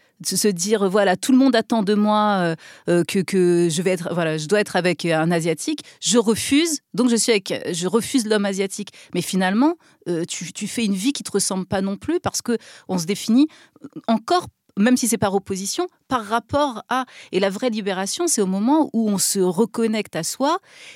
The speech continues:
et, et, et, et on va au-delà des apparences. C'est un peu bateau de dire ça, mais il y a un moment où, par exemple, sur, euh, euh, quand on s'arrête, si on a un noir, mais, euh, ça ne veut rien dire. Parce que entre le, le, le jeune homme noir qui a grandi à Poitiers,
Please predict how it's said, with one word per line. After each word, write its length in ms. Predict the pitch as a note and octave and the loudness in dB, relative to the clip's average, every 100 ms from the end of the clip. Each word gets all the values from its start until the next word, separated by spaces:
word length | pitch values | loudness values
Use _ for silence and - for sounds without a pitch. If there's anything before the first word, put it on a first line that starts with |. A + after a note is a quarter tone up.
| - | 0
et, 120 | F#3 | 0
et, 1040 | F#3 F#3 F3+ E3+ D3 E3+ D#3+ D#3 D3+ D3 | 2 0 2 0 0 -2 -4 -4 -4 -4
et, 40 | E3 | -2
et 40 | |
on 80 | E3+ | -2
va 160 | E3+ C#4 | 2 2
au-delà 300 | G#3+ F#3+ F#3+ | 4 2 2
des 160 | F#3+ | 0
apparences. 380 | G3 - D#4 D#4 | -2 0 2 2
C'est 100 | - | 2
un 80 | F3 | -2
peu 140 | - | -2
bateau 340 | E3+ F3 - G3 | 0 0 0 -2
de 80 | E3 | 0
dire 200 | D#3 - | -2 -2
ça, 160 | D#4 D#4 | 0 0
mais 80 | |
il 60 | F3+ | 2
y 60 | F3+ | 2
a 60 | |
un 40 | F3+ | 2
moment 380 | F#3 G3+ A3 G3+ - - | 2 2 0 -2 -10 -12
où, 80 | F#3+ | -8
par 200 | E3 F3 | -4 -2
exemple, 400 | F#3+ F#3+ A3+ - - - | 0 2 0 -2 -14 -8
sur, 360 | - - F3+ E3+ | -4 0 2 2
euh, 260 | D#3+ D#3 - - - | 0 -2 -6 -16 -8
euh, 240 | - - - | -6 -4 -4
quand 160 | A3 G#3 | -2 -2
on 20 | |
s'arrête, 400 | - F#3+ G3 F#3 | 0 0 0 -2
si 80 | F#3+ | 0
on 140 | F3 | 2
a 160 | D#3+ - | 2 2
un 140 | F#3 | 2
noir, 480 | F3+ G#3 D4 E4 - _ | 2 4 2 0 -4 _
mais, 200 | F3 D#3+ | 0 2
euh, 180 | C3+ B2+ | 0 -4
ça 140 | - | -2
ne 80 | F3 | -2
veut 260 | D#3 F3 D#3+ | -2 0 0
rien 340 | C#3+ D3 F3+ A#3 | -2 -6 0 0
dire. 200 | D4 B3 - - - | 2 -2 -6 -20 -10
Parce 140 | D#3+ - | -6 -2
que 80 | F#3 | 0
entre 340 | G3+ G#3 - B3 | 0 -2 0 0
le, 280 | A3+ F#3 F3 | 4 4 4
le, 200 | F3+ F3+ | 4 2
le 140 | F#3+ | 2
jeune 280 | F3 G#3+ G#3+ | 2 4 4
homme 160 | A3+ | 4
noir 240 | G#3 A3 G#3+ | 4 2 0
qui 80 | D#3+ | 0
a 60 | |
grandi 340 | D#3 F#3 F3+ G3 | 0 0 2 0
à 60 | |
Poitiers, 520 | F3 F#3+ F#3 - A3 | 0 -2 -2 0 -2